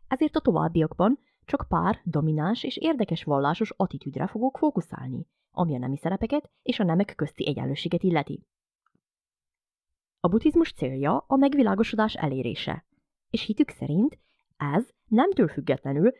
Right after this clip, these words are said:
bárki számára megvalósítható megfelelő gyakorlás után. De ugyanakkor természetesnek tartják a nemek közti megkülönböztetéseket. A buddhista hagyomány szerint Buddha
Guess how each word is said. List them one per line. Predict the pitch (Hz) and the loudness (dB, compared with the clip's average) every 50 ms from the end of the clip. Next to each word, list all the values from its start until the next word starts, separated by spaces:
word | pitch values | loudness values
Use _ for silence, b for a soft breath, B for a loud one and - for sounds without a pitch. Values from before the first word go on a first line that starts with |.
| b b b | b b b
bárki | - 156 170 185 - - 320 | -2 2 2 2 2 0 -2
számára | - - 226 202 196 202 185 185 170 | -2 -2 -2 0 0 0 0 0 -2
megvalósítható | 143 135 - 143 135 - - - - - - 214 - 262 277 311 b b b b | -4 -4 -6 -6 -4 -4 -4 -6 -6 -6 -6 -2 0 0 0 0 b b b b
megfelelő | b 403 370 - - - 139 143 143 147 | b -4 -4 -2 -2 -2 0 0 0 0
gyakorlás | 156 147 - - 156 151 151 175 - | 0 -2 -2 -4 -4 -2 -2 0 0
után. | 247 226 - - - - _ _ _ _ _ _ _ _ _ _ _ _ _ _ _ _ | 0 0 0 -2 -4 -4 _ _ _ _ _ _ _ _ _ _ _ _ _ _ _ _
De | - - - | -8 -6 -4
ugyanakkor | - 156 151 139 131 135 - - 208 269 330 _ _ _ - | -2 0 2 2 0 0 0 0 0 0 0 _ _ _ -4
természetesnek | - 254 311 370 359 330 - 262 - 208 - 170 165 - | 0 0 2 2 0 0 -2 -2 -4 -4 -4 -4 -6 -4
tartják | - 120 127 - - 165 180 220 - - - | -4 -4 -4 -2 0 0 0 0 -2 -6 -6
a | - 190 | -2 0
nemek | 156 143 151 175 196 - - | 0 2 2 2 2 0 -4
közti | - 147 - - - 170 | -6 -8 -6 -2 -2 0
megkülönböztetéseket. | 196 233 - - 214 160 151 151 - - - - 135 - - 135 - - 117 - _ _ _ _ _ _ _ _ _ _ _ _ | 0 2 2 4 2 2 2 0 -4 -6 -8 -8 -8 -8 -8 -10 -10 -10 -12 -14 _ _ _ _ _ _ _ _ _ _ _ _
A | - 180 | 0 2
buddhista | 170 160 - 156 156 - - | 2 2 0 0 -4 -4 -6
hagyomány | 143 151 143 156 143 143 139 139 | -4 -2 0 0 0 0 0 -2
szerint | 143 - - 135 139 147 175 240 - - _ _ | -4 -6 -6 -4 0 2 2 2 0 -2 _ _
Buddha | - 151 147 151 - - 143 202 - | -8 -6 -6 -4 -2 2 2 2 2